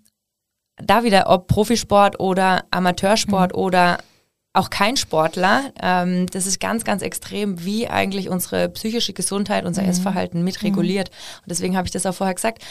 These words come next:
Speaker 1: man kann so viel über sich lernen, wenn man sich die Ernährung anschaut,
Speaker 2: Mhm.
Speaker 1: weil, ähm, ja, und es ist auch eine Herausforderung, die darf man, die darf man auch annehmen, weil das eben was ist, was jetzt nicht in einer Stunde besprochen ist, sondern es ist das, was man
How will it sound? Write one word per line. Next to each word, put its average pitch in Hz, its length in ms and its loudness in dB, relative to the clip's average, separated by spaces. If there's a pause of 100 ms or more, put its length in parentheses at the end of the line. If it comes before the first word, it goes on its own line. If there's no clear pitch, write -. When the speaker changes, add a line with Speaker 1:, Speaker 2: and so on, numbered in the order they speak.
(140)
Speaker 1:
man - 100 -6
kann 190 200 -2
so 220 200 -2
viel 226 280 -2
über 196 180 0
sich 190 200 -6
lernen, 208 580 2 (280)
wenn 190 160 0
man 185 320 2
sich 202 220 -4
die - 100 -4
Ernährung 190 480 0
anschaut, 180 520 0
Speaker 2:
Mhm. 196 40 -4
Speaker 1:
weil, 190 280 0 (560)
ähm, 185 520 2 (600)
ja, 208 280 4
und 196 180 0
es 196 80 -2
ist 208 140 0
auch 202 180 6 (140)
eine 196 120 2
Herausforderung, 226 600 4
die 190 40 0
darf 202 160 2
man, 202 220 2 (160)
die 190 60 -4
darf 196 160 2
man 180 180 4
auch - 80 0
annehmen, 233 420 2
weil 202 140 4
das 202 120 -4
eben 214 200 -2
was 196 160 0
ist, 220 160 -2
was 202 140 -2
jetzt 190 180 -6
nicht 220 120 0
in 220 100 -6
einer 196 240 0
Stunde 185 560 2
besprochen 180 540 -2
ist, 269 180 -4
sondern 196 240 0
es 185 100 -4
ist 196 160 -6
das, 208 160 -4
was 202 160 -2
man 190 200 0